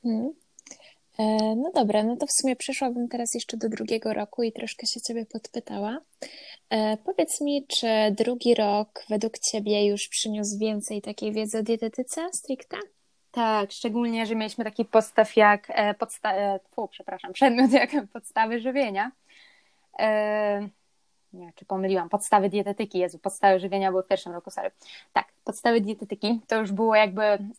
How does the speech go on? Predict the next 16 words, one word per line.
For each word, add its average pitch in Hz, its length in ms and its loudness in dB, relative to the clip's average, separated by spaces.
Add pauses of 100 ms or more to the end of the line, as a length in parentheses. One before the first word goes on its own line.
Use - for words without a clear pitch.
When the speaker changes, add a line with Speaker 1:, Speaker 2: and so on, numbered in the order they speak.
Speaker 2:
e, 208 320 2
stricte - 580 -8
przedmiot, 226 640 -2 (140)
e, 208 480 -2 (340)
bazujący 214 540 -6
na 208 120 -6
takiej, 202 220 -10
powiedzmy, 214 300 -4
dietoterapii, 214 720 0
czyli 220 300 -4
jak 233 180 0
w 185 60 -16
danych 214 300 0
jednostkach 214 440 -4
chorobowych 208 560 2
przeprowadzać, 202 680 2